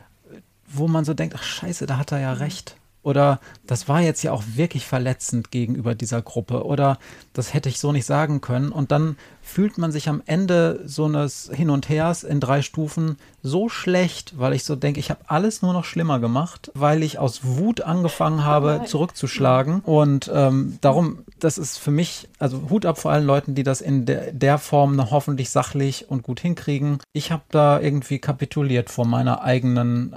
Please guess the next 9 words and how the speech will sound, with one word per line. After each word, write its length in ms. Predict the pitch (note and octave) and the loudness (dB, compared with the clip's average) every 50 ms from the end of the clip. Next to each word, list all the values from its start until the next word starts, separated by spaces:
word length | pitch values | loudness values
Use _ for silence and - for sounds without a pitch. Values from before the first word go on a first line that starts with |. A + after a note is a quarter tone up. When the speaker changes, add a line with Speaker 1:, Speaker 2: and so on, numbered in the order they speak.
| - | -8
Speaker 1:
ähm, 380 | - A#2+ B2+ A#2 A#2+ A#2+ A2+ G#2+ - - - | -6 -4 -2 0 -2 -2 -4 -6 -10 -16 -10
Zügellosigkeit. 840 | - - C#3+ A#2 A#2+ A#2 A2 G#2+ - E4 E4 E4 - F4+ - - - D4+ - - - - | -4 -4 -2 0 0 0 0 2 4 4 4 6 4 4 4 4 2 0 -2 -2 -6 -6
Speaker 2:
<laughs> 240 | D#4+ - - - - | -8 -8 -8 -6 -2
Aber 160 | A#3+ A3+ A#3+ | 0 0 2
das 160 | - C4 - | 2 0 0
ist 120 | B3 - F#4 | 0 2 2
auch 120 | E4 D#4+ | 4 4
ein 80 | C#4 B3+ | 4 4
Lernprozess. 800 | A3+ A3+ C#4+ G4+ - - C4 C4 - - F#3+ E3+ E3 - - | 4 4 2 2 0 -2 -2 -2 -2 -4 -4 -6 -6 -8 -12